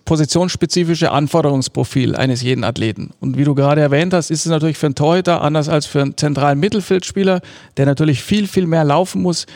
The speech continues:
viele kurze, kleine Richtungswechsel hat, anders als für einen Außenverteidiger, der viele lange Strecken laufen muss.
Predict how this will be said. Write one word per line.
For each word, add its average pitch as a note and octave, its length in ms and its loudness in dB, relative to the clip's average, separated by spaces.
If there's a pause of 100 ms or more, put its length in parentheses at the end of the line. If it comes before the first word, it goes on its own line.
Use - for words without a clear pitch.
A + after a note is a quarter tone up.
(140)
viele F#3 280 2
kurze, F3 320 -2
kleine D#3 300 2
Richtungswechsel F3 580 -2
hat, E3 160 0 (380)
anders D#3 300 2
als D3+ 160 2
für - 100 -4
einen F2+ 100 0
Außenverteidiger, D#3 800 0
der C#3 120 2
viele F#3+ 360 0
lange D#3 380 2
Strecken F3 380 -2
laufen F3 260 0
muss. G3+ 240 -2